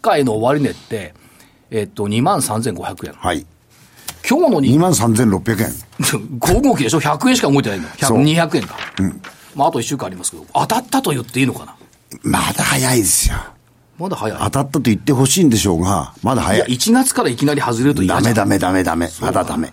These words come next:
Speaker 1: 二月続伸と思ってんだけど、みんな市場関係者は二月は安いって言ってるんですけどね。
Speaker 2: うん。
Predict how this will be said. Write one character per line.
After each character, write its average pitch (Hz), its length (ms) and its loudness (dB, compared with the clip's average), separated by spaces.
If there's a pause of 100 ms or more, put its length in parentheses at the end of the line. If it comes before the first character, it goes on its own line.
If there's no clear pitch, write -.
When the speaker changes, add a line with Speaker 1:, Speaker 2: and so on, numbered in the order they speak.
Speaker 1:
二 127 240 2
月 240 260 0
続 147 240 2
伸 190 200 -2
と 208 60 2
思 196 120 2
っ - 20 0
て - 100 0
ん - 20 2
だ 127 80 2
け - 20 0
ど、 113 60 0
み 147 100 2
ん 151 40 0
な 156 100 -2
市 147 100 -2
場 175 120 2
関 160 160 0
係 170 60 0
者 147 100 -2
は 107 60 -2
二 117 100 2
月 143 180 0
は 107 80 -2
安 131 180 -2
い - 40 -2
っ - 20 -6
て - 60 -16
言 87 100 -12
っ - 20 -20
て - 80 -16
る 85 60 -12
ん 78 40 -14
で - 60 -10
す - 80 -10
け - 60 -16
ど 110 80 -10
ね。 85 80 -6
Speaker 2:
う 101 80 2
ん。 90 260 4